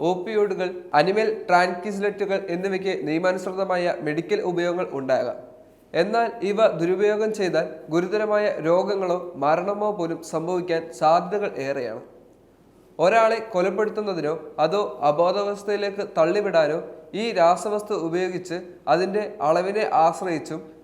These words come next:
ഉപയോഗിക്കാൻ സാധിക്കുന്നതാണ്. അതിനാൽ തന്നെയും ഇസ്രായേൽ സൈനികരെയും സാധാരണക്കാരെയും തട്ടിക്കൊണ്ടുപോകാൻ ഹിസ്ബുള്ളയും ഹമാസും പോലെയുള്ള ഗ്രൂപ്പുകൾക്ക് ഇറാൻ ഇത്തരം രാസ ആയുധങ്ങൾ കൈമാറാൻ സാധ്യത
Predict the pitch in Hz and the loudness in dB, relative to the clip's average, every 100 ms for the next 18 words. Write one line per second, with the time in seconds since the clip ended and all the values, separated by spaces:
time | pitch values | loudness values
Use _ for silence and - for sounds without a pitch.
0 | - _ - 165 196 196 214 208 175 147 | -20 _ -4 2 4 4 0 -2 2 2
1 | 143 139 131 123 113 - - _ - 143 | 2 -6 -6 -8 -10 -14 -20 _ -2 0
2 | 180 233 233 226 202 196 190 - 156 - | 2 2 2 0 0 0 -2 -6 -8 0
3 | 208 214 214 208 185 180 202 190 151 170 | 4 4 2 0 0 2 0 0 -2 -4
4 | - - - 175 185 208 220 220 220 214 | -8 -14 0 6 6 6 4 2 2 2
5 | 156 160 - 156 151 196 208 208 190 180 | 2 -2 -4 -2 0 0 0 -2 -2 -2
6 | 175 180 - - 156 156 180 202 202 202 | 0 -2 -6 -12 -8 -8 0 2 2 -2
7 | 196 - 170 185 208 208 220 202 190 165 | -2 2 4 6 4 2 -4 -4 -2 0
8 | 165 - 156 180 202 208 165 135 156 160 | 0 -2 0 0 2 0 -2 -2 -6 -8
9 | - - 160 180 202 208 - - 170 170 | -14 -10 -2 2 4 4 0 -8 -8 -2
10 | 220 220 214 - - - - 143 160 196 | 0 0 0 -8 -18 -20 -6 4 6 6
11 | 247 240 175 175 180 180 190 185 156 175 | 4 0 2 2 0 -2 -2 0 0 0
12 | 170 165 175 - 156 165 190 | 0 0 -2 0 4 4 2